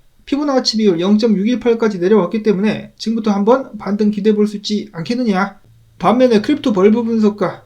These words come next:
야, 비트코인 하락했을 때 십일만 달러 혹은 십일만 이천 달러까지 반등을 해줬어야 되는데 그럴 희말맹이가 전혀 없다. 그렇게 수요가 약하다라는 것은 지금 상황에서 비트코인이 구만 달러까지 확 언제 미끄러지더라도 전혀 이상하지 않다라는 것이다"라고 하면서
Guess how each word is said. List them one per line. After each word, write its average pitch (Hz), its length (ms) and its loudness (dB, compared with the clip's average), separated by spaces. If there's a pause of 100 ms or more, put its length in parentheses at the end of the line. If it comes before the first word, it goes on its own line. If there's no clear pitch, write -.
야, 175 100 -6
비트코인 233 400 -2
하락했을 247 600 0
때 - 440 -4
십일만 208 560 0
달러 160 220 -6
혹은 254 280 -2 (460)
십일만 285 400 0
이천 233 240 -2
달러까지 220 380 0
반등을 180 440 -2
해줬어야 294 320 -2
되는데 202 540 -2 (340)
그럴 233 200 4
희말맹이가 269 680 0
전혀 214 360 2
없다. - 400 -2 (340)
그렇게 214 220 -2
수요가 285 340 2
약하다라는 220 520 0
것은 175 380 -2 (280)
지금 262 240 -2
상황에서 254 580 2
비트코인이 220 460 0
구만 226 320 -2
달러까지 214 500 0
확 311 380 -4 (280)
언제 233 340 2
미끄러지더라도 196 960 -2
전혀 185 220 -4
이상하지 190 420 -4
않다라는 233 460 -4
것이다"라고 185 540 -2
하면서 190 400 -4